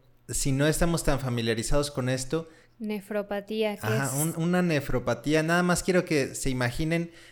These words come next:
Speaker 1: que la consecuencia de eso es que tengo que estar haciéndome, eh, diálisis, este, o sea, tengo que ir a una unidad especializada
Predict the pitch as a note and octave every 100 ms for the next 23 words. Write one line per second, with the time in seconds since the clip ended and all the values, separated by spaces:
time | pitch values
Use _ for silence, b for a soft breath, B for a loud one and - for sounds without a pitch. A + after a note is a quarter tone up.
0 | b - C#3 C3+ B2+ D3 C3+ - F3 F3
1 | F3+ E3+ E3+ - F#3+ - D#3+ D#3+ - -
2 | - C3+ E3 E3+ E3+ E3+ D#3+ E3 D#3+ C3+
3 | E3 D#3+ E3 E3 E3 - - B2+ B2 B2
4 | A#2+ B2 D#3 E3+ F#3 F3 G#3+ A3+ - -
5 | b b b b A#2+ B2 B2 - B2+ B2+
6 | B2+ B2+ B2+ B2 B2 - _ _ _ _
7 | _ B2+ C#3+ D#3+ F3+ F3+ G3 F#3 F#3 G3+
8 | A3 G#3 F#3 D#3+ D3+ E3+ F#3 E3+ C#3 C#3
9 | B2+ C3 B2+ A#2+ D3+ D#3+ G3